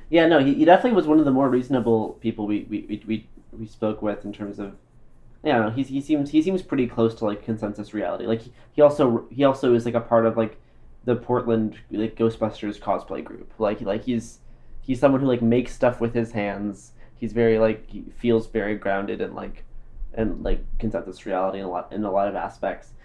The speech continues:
And this is, like, a very fun hobby that combines his two favorite things. Well, two, two of his favorite things, which is, like, Ghostbusters cosplay and then also, like, paranormal in-, investigation stuff. I'm not actually sure if the instructor for the paranormal investigation class really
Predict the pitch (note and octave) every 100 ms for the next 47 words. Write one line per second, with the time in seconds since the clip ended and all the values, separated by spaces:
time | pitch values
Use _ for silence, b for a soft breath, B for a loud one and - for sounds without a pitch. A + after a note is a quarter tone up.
0 | b b G#2+ G2+ A2+ G2+ G2+ A2 G#2 G#2
1 | G2+ - A2 G#2 A#2+ A#2+ A#2 G#2+ - G#2
2 | G2 G2 G2+ G#2 F#2+ - - - - -
3 | A#2 A#2 G#2+ G2+ - F#2+ F#2+ F#2 - A#2
4 | A#3 G#3 - D#3 A#2+ A#2+ G#2+ G2 G#2 A2+
5 | G#2+ G#2+ G#2+ A2 A2 A#2 A2 G#2+ G#2 G2
6 | F#2 D#2 - - F2 - - b b b
7 | - G#2 G2 - - - G2+ G#2 - G2+
8 | A2 G#2+ - - - - - _ - _
9 | _ _ _ _ _ F3 C4 C#4 C#4 B3
10 | A#3 - - B3+ C#3+ F2+ - C#3 C#3 B2+
11 | C#3+ C#3 C3 E3+ - D#3+ D#3 C3+ C3+ C3
12 | C3 A#2 A#2+ A#2+ A#2 A2 - A#2 B2+ D#3
13 | C3 B2 A#2+ - - _ _ _ - E3+
14 | F#3 -